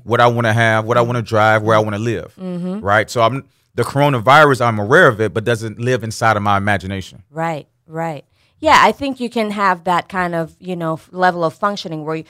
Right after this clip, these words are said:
Speaker 2: you understand the risk
Speaker 1: Yes.
Speaker 2: and the things, the precautionary measures you have to take as a
Speaker 1: Yes.
Speaker 2: human being,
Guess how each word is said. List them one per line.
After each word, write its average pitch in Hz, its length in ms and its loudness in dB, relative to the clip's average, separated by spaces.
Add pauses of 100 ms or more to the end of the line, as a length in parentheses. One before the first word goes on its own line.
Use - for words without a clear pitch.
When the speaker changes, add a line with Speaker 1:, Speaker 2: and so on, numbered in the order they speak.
(160)
Speaker 2:
you 202 220 -6
understand 202 1080 -4
the 165 100 -6
risk 202 560 -10
Speaker 1:
Yes. 104 440 0
Speaker 2:
and 180 440 -6
the 175 80 -8
things, 254 520 -4
the 202 80 -6
precautionary 220 760 -4
measures 196 580 -6
you 165 120 -10
have 165 240 -8
to 139 80 -20
take 208 420 -12
as 165 160 -6
a 160 60 -6
Speaker 1:
Yes. 87 140 -6
Speaker 2:
human 156 280 -6
being, 233 520 -8